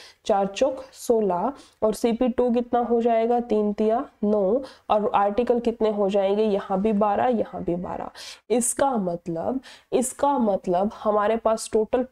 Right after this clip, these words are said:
पच्चीस है ना, सोलह और नौ कितना? पच्चीस और यहाँ से कितना आएगा? चौबीस। यानी कि जो फाइनल सीपी होगा वो कितना आएगा हमारे पास में? सीपी की वैल्यू कितनी है? ट्वेंटी फ़ाइव।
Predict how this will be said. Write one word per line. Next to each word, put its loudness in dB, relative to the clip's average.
पच्चीस -2
है 4
ना, 2
सोलह 2
और 0
नौ 2
कितना? 0
पच्चीस -2
और 2
यहाँ 0
से 0
कितना -2
आएगा? 0
चौबीस। -2
यानी 2
कि 2
जो 2
फाइनल 2
सीपी 0
होगा 0
वो 0
कितना 0
आएगा 0
हमारे 0
पास -4
में? 0
सीपी 0
की 2
वैल्यू 2
कितनी -2
है? 0
ट्वेंटी 0
फ़ाइव। 0